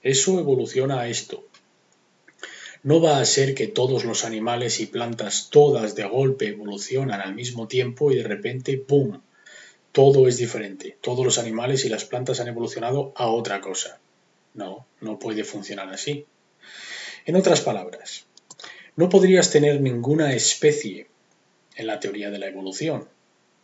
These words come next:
Quizás encuentres algunas relacionadas con una familia en los últimos años que aparentan similares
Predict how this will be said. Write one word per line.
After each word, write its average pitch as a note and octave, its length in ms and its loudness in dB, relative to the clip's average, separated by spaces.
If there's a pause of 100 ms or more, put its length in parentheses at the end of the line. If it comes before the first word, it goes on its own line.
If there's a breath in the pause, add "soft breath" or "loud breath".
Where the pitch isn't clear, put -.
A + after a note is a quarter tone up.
(520)
Quizás D#3+ 380 -2
encuentres C#3 500 0
algunas B2 520 -4
relacionadas A#2 760 -4
con G#2 220 -10
una A2+ 160 -6
familia A2 640 -10
en F#2+ 240 -12 (420)
los G#2+ 220 -6
últimos G#2+ 500 -8
años B2+ 460 -6
que - 160 -8
aparentan A2 640 -4
similares A2 720 -8